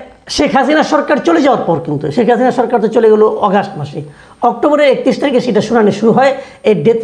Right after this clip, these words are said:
রেফারেন্স, আসামিদের আপিল এবং জেল আপিলের উপর হাইকোর্ট এই শুনানিটা শুরু করে। একত্রিশে অক্টোবর থেকে শুরু হয়ে একুশে নভেম্বর পর্যন্ত এই শুনানিটা চলে এবং একুশে নভেম্বর আপিলের উপর শুনানি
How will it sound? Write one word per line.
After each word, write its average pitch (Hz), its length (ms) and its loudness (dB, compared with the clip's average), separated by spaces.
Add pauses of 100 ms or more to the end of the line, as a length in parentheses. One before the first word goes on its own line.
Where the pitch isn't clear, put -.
রেফারেন্স, 285 340 0 (280)
আসামিদের 214 500 0 (100)
আপিল 294 240 0 (320)
এবং 208 140 2 (140)
জেল 240 160 4
আপিলের 196 380 0
উপর 285 120 0 (160)
হাইকোর্ট 214 340 0
এই - 120 0
শুনানিটা 202 420 0
শুরু 320 180 -2
করে। 139 140 0 (760)
একত্রিশে 330 580 0 (420)
অক্টোবর 302 380 -2
থেকে 294 140 2 (100)
শুরু 240 160 4
হয়ে 175 220 0 (720)
একুশে 339 440 2 (500)
নভেম্বর 294 460 4
পর্যন্ত 180 340 0 (480)
এই 220 140 4
শুনানিটা 247 460 2 (240)
চলে 175 240 0
এবং 196 160 0 (160)
একুশে 240 220 0
নভেম্বর 269 380 2 (540)
আপিলের 226 400 2
উপর 226 140 2
শুনানি 240 340 0